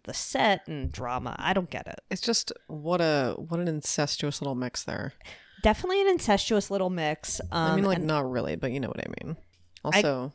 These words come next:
Speaker 1: yeah.
Speaker 2: F-, Florence and Zach Braff no more.
Speaker 1: Oh, yeah. Big Florence news. Um, I
Speaker 2: We're
Speaker 1: don't feel bad for Zach Braff.
Speaker 2: No, never.
Speaker 1: Do you?
Speaker 2: <laughs> Never in my life.
Speaker 1: Um, what's Zach Braff's salad, for the record?
Speaker 2: <laughs> Oh, fuck.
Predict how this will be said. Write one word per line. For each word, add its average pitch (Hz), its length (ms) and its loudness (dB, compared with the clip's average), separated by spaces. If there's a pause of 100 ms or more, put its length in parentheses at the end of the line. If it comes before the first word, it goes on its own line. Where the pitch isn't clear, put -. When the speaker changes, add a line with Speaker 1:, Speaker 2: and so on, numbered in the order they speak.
Speaker 1:
yeah. - 240 -4
Speaker 2:
F-, 139 160 -14 (160)
Florence 151 480 -2
and 139 120 -6
Zach 143 300 -4
Braff 151 300 -2
no 123 100 -2
more. 117 320 -6 (200)
Speaker 1:
Oh, 294 420 8
yeah. 220 320 6
Big 208 280 4
Florence 190 500 4
news. 151 340 0 (440)
Um, 160 500 4 (180)
I 262 60 8
Speaker 2:
We're - 40 10
Speaker 1:
don't 302 180 6
feel 147 120 0
bad - 220 -6
for - 120 -8
Zach - 240 -10
Braff. - 300 -8
Speaker 2:
No, 214 260 -4
never. 139 280 -4
Speaker 1:
Do 196 80 2
you? 226 180 4 (160)
Speaker 2:
<laughs> - 180 -6
Never - 300 0
in 147 120 -2
my 127 100 -4
life. 113 180 -4
Speaker 1:
Um, 214 200 6
what's - 200 -2
Zach 190 280 4
Braff's 147 260 2
salad, - 380 -2
for - 120 -8
the - 60 -4
record? - 480 -8
Speaker 2:
<laughs> - 40 8 (340)
Oh, 277 40 4
fuck. 175 720 -2